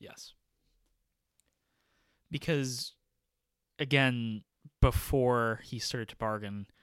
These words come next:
he was doing that thing. Sam Witwer, my boy, was doing that thing where he was getting introspective as he was speaking to another person.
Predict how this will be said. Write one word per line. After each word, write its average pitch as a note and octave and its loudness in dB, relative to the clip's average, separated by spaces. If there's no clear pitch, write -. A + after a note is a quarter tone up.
he - -2
was A#2+ -2
doing A2+ 0
that B2+ 0
thing. C3+ 2
Sam A#2+ 0
Witwer, A#2 -2
my G#2+ -4
boy, G#2+ 2
was G#2+ -4
doing A2 -2
that G#2+ -4
thing A#2+ -4
where A#2+ 4
he C#3+ -2
was A#2+ 0
getting B2+ -6
introspective A#2 -10
as G#2+ -2
he A2 -8
was G2+ -8
speaking F#2 -12
to - -14
another F3+ -12
person. - -14